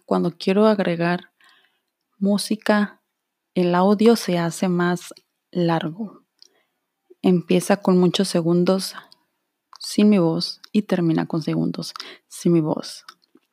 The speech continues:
Esta es una prueba para saber cómo es que finaliza.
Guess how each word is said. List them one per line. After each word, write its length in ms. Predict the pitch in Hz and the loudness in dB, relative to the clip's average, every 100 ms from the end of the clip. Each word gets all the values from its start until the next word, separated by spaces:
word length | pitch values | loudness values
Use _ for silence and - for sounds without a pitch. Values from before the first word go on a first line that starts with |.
| _ _ _ | _ _ _
Esta 160 | 226 196 | -6 -4
es 100 | - | 0
una 220 | 202 185 | 0 2
prueba 300 | - 190 214 | 2 4 4
para 160 | 196 175 | 2 0
saber 280 | 180 170 180 - | 0 -2 -4 0
cómo 520 | 202 214 220 226 _ | 2 4 4 0 _
es 200 | 196 185 | -8 -8
que 220 | - 196 185 | -8 -8 -4
finaliza. 580 | 190 165 165 - 208 | -4 -4 -6 -10 -16